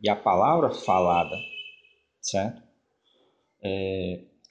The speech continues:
quando você, porque Deus hoje ele tá falando de duas, de duas formas, tanto na palavra escrita como na palavra falada, certo? Lá em primeira, lá em João diz assim,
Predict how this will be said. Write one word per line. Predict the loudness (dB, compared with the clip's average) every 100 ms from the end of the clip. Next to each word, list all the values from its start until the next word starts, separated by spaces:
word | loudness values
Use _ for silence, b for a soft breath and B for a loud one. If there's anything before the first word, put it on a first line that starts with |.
| _ -2
quando | 2 2
você, | 0 0 0 2 2 2 0
porque | -2 0
Deus | 4 4 4
hoje | 2 4
ele | 0
tá | 0 -2 2
falando | 2 4 2 -2
de | -6
duas, | -2 -2 -2 -8 -12
de | -16
duas | -6 -2 -2 2
formas, | 4 2 0 -6 -10 -6
tanto | -2 -2 0
na | 0
palavra | 2 4 4 2
escrita | -4 -6 -2 0 0 -2 -8 -12 _ _ _ _ _ _
como | -6 0 2 2 -2 -4 -12 _ _ -8
na | -8
palavra | 2 4 4 2
falada, | 0 2 4 4 4 0 -8 -18 _ _ _ _ _ _ _ _
certo? | -14 -14 -14 _ _ _ _ _ 0
Lá | 2 2
em | 0
primeira, | 0 2 2 0 0
lá | 0
em | 2
João | -2 -2 0 0 0
diz | -2 -4
assim, | -4 -4 -4 -4 -6 -10